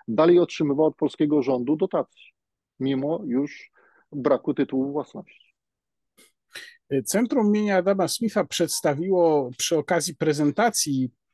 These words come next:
Speaker 2: tegorocznego, mm, terminu Dnia Wolności Podatkowej, przedstawiło swoje propozycje czy postulaty. To jest, e, e, pięć punktów, między innymi uwolnienie pracy od, e, opodatkowania zus składkami i podatkami,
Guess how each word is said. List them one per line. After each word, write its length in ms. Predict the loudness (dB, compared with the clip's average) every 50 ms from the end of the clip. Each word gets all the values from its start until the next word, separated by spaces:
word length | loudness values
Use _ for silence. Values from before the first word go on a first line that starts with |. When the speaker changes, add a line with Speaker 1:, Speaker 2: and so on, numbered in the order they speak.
| _ _ -4
Speaker 2:
tegorocznego, 960 | -2 2 2 4 4 4 2 2 2 2 2 2 4 4 4 4 6 4 4 2 -2 -4
mm, 640 | 0 0 2 2 2 2 2 2 2 0 0 -2 -2 0
terminu 560 | 2 4 6 6 6 6 6 6 4 2 -2 -6 -12 -20 -20 -20 -20 -20 _ -2
Dnia 200 | 2 2 2 4
Wolności 480 | 4 4 4 4 4 2 0 -4 -4 -4
Podatkowej, 560 | -2 0 0 -2 0 0 0 0 2 0 -2
przedstawiło 640 | -2 -4 -4 -4 -2 0 0 0 2 2 2 0 0
swoje 420 | 0 0 2 2 4 4 2 0
propozycje 760 | 0 -2 -4 -4 -4 -4 -2 0 0 0 0 0 0 0 0
czy 220 | 0 -2 -4 -6 -4
postulaty. 720 | -4 -4 -4 -4 -2 -2 0 2 2 0 0 -4 -6 -4
To 120 | -2 -2
jest, 400 | -2 -2 -2 -4 -6 -6 -4 -4
e, 300 | -2 -2 -2 -4 -4 -6 -8 -14 -20 _ _ _ _ _ -10
e, 160 | -8 -8 -8
pięć 420 | -6 0 2 4 4 4 2 0
punktów, 680 | -2 0 0 2 2 0 -2 -2 0 0 0 0 -2 -6 -4
między 300 | -2 0 0 0 0 0
innymi 300 | 0 2 2 2 2 0
uwolnienie 640 | -2 0 0 2 2 2 2 2 2 2 2 0
pracy 480 | 0 0 0 0 0 0 0 0 0 0
od, 200 | 0 -2 -6 -10 -8
e, 180 | -6 -4 -4
opodatkowania 920 | -4 -4 -2 -2 0 0 0 0 0 0 0 2 2 4 4 4 2 2 0 -2
zus 360 | -6 -2 0 2 2 2 0
składkami 800 | -2 -4 -6 -6 -2 -2 -2 -2 0 0 2 2 2 2 2 0
i 40 | -2
podatkami, 800 | -2 -2 0 0 -2 -2 -2 0 0 2 4 4 2 2 0